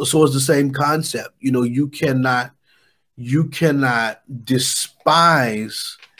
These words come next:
an office or institution because someone who occupied the office, okay, either misused their authority, mishandled you, or wounded you, or whatever.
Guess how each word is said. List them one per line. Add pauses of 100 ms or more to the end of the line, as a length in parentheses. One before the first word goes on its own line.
(120)
an
office
or
institution (300)
because
someone (200)
who
occupied
the
office, (440)
okay, (320)
either
misused
their
authority,
mishandled
you,
or
wounded
you,
or
whatever.